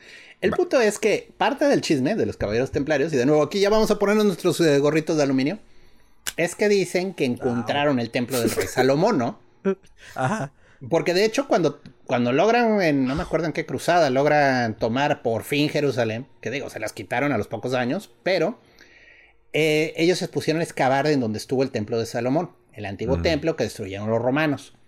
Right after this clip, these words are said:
Speaker 1: Y desde ahí comienzan las teorías de conspiranoia de que descubrieron algo misterioso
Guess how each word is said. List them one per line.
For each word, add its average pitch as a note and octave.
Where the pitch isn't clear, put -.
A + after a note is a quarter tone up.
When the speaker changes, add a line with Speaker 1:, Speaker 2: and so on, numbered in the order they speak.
Speaker 1:
Y C#3
desde D3
ahí F3
comienzan F#3
las E3
teorías C3+
de D3+
conspiranoia E3
de C#3
que C3+
descubrieron B2
algo E3+
misterioso E3+